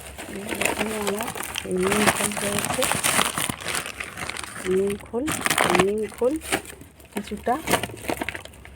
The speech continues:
ছড়িয়ে দেব, যাতে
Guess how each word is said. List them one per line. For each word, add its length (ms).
ছড়িয়ে 480
দেব, 160
যাতে 300